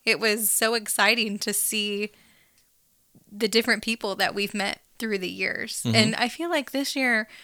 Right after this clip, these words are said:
Speaker 1: we had much more intentional conversations with, with, like, different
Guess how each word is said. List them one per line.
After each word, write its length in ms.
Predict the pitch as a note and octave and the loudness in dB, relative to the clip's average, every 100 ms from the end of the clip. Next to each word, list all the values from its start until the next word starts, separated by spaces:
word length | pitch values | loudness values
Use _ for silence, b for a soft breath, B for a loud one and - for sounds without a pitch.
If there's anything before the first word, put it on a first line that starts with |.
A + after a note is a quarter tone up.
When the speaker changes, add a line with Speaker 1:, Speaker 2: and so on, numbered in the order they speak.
| B B | B B
Speaker 1:
we 140 | A#3+ A#3 | -2 0
had 220 | C4 G#3+ | 0 -2
much 380 | G#3 A3 - A#3 | -2 -2 -4 -4
more 300 | A3 G#3+ G#3 | 0 0 0
intentional 680 | A3 G#3+ A3+ A3+ - A3 | -2 -2 -2 -2 0 -2
conversations 920 | G#3 G#3+ F#3+ F#3 - G#3 - F#3 F3+ F#3+ | 0 0 0 0 0 0 -2 -6 -6 -4
with, 160 | F#3 b b b b _ - - | -6 b b b b _ -20 -18
with, 320 | - G#3+ F#3+ G3 | -6 -6 -4 -6
like, 220 | F#3+ F#3 _ _ - | -6 -8 _ _ -4
different 440 | A3+ - G#3 - | -2 2 0 -2